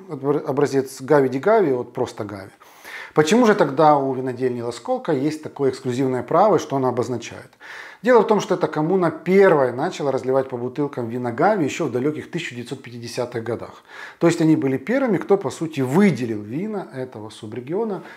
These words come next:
в отдельную категорию. И за эту заслугу у них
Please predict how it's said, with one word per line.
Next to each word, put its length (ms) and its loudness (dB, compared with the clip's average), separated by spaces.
в 40 -4
отдельную 380 2
категорию. 580 -12
И 120 4
за 100 4
эту 160 4
заслугу 560 2
у 100 4
них 220 -2